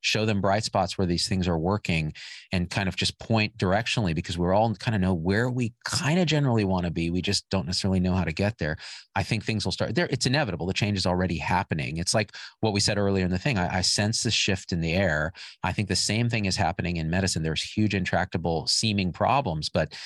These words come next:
it's always that way before the caterpillar spins the chrysalis and the transformation happens that you could never have predicted. So I, I, I, I think I'm with you on the, on the optimism. I may be less of an idealist in this sense that it's gonna be a lot more brutal,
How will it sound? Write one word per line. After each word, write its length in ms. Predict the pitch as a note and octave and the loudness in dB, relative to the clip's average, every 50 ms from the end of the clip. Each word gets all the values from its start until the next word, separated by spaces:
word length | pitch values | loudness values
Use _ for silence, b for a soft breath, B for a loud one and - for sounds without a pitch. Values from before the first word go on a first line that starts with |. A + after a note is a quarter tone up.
| B B B | B B B
it's 140 | B G#2+ - | B 0 0
always 260 | B2 C3+ F#3 E3+ G#2+ | 2 2 2 2 2
that 180 | - F2+ D2+ - | 2 0 0 0
way 180 | F2+ E2+ F2 F2 | 0 0 0 0
before 380 | E2 F2+ - - - F#2+ F#2 | 0 -2 -4 -2 0 0 0
the 80 | E2+ E2+ | 0 0
caterpillar 680 | - G#2 G2 F2+ F2+ - - F#2 F#2+ F#2 F#2 F2+ F2+ - B B B B | 0 0 0 0 -2 -2 0 0 2 2 2 2 0 -4 B B B B
spins 320 | - - - A2 F#2 F#2 - | -4 -2 0 0 0 0 0
the 80 | F#2 | -2
chrysalis 560 | - - A#2+ A#2+ - - G2 E2+ F2+ F#2 - | -2 0 0 0 2 2 0 0 0 2 2
and 120 | F#2+ F2 F2 | 0 2 2
the 120 | F2 E2+ | 0 0
transformation 680 | - - G2 F2 E2+ - - F2+ F2 F2 F2 - F2+ | 0 0 -2 -2 -2 -2 -2 0 0 0 0 0 0
happens 400 | E2+ F#2+ G2+ A2+ - F2+ E2 D#2 | 0 0 0 0 -2 -2 -2 -2
that 120 | - E2+ D2 | -2 -2 -4
you 100 | F2 E2 | -4 -4
could 180 | - - E2+ | -4 -4 -2
never 240 | E2 E2+ E2+ E2 E2 | -2 -2 -2 -2 -2
have 140 | E2 E2 - | -4 -4 -6
predicted. 420 | - D#2+ D#2+ F#2 G2 - - D#2 - | -6 -4 -2 -2 -2 -4 -4 -4 -2
So 240 | - G2+ F#2 F2 - B B B B B B B B B B | 0 0 0 0 -2 B B B B B B B B B B
I, 100 | G#2+ A2 | -2 -2
I, 200 | - G#2+ G#2+ - - G2+ | 0 -2 -2 -2 -2 -2
I, 100 | G2+ G2 - - | -2 -2 -4 -4
I 100 | F#2+ G#2 | -4 -4
think 280 | - - A#2+ A#2 - - - - _ - | -4 -2 -4 -4 -4 -6 -10 -10 _ -4
I'm 140 | A#2 A#2+ | 0 2
with 220 | B2+ E3+ D#3 - - | 2 2 2 0 0
you 100 | D3 C3+ | 2 2
on 160 | B2 A2+ A2 | 2 2 2
the, 360 | A2 G#2+ G#2 G2+ G#2 G2+ F#2 - _ _ | 2 2 2 2 0 -2 -4 -8 _ _
on 100 | - G#2+ | -2 0
the 120 | G#2 G#2+ G2+ | 2 2 2
optimism. 760 | G2 G#2+ A2+ - - F2+ F2 F2 E2+ D#2 F#2 E2+ F2 F#2 - - B B B B B B | 2 2 0 0 0 0 2 2 2 2 2 0 0 -2 -4 -8 B B B B B B
I 80 | - A2 | 0 0
may 120 | G#2+ A2+ | 2 2
be 100 | A2+ A#2 | 2 2
less 260 | G#2 G#2 G#2 A2 - | 2 2 2 2 2
of 80 | A#2 G2 | 0 0
an 100 | G2+ F#2+ | 0 0
idealist 840 | F2+ F2 E2 D2+ G#2 A2 A2 A2 G2+ F#2 F2+ F2+ - - - - - _ _ - | 0 0 0 2 2 2 2 2 2 2 2 2 0 -2 -4 -8 -12 _ _ -2
in 220 | G#2+ G2 F#2 F2+ | 0 2 2 2
this 180 | G#2 B2 B2 - | 2 2 2 0
sense 560 | - - - - - F#2+ F2+ F2 F2+ - - | 0 0 0 0 0 0 0 0 -2 -2 -2
that 180 | - F2 E2+ - | 0 0 0 0
it's 140 | - F2 - | -2 -4 -2
gonna 140 | - G#2 F#2 | -2 0 0
be 100 | F2 F2 | 2 0
a 80 | E2 | 2
lot 240 | E2+ E2+ F2 E2+ - | 2 2 2 0 0
more 160 | F#2 F2+ F2 | 0 -2 -2
brutal, 520 | D2+ D2 F2+ F#2+ G2+ G#2 G2+ F2+ F2 E2+ | 0 0 0 2 2 2 2 2 0 -2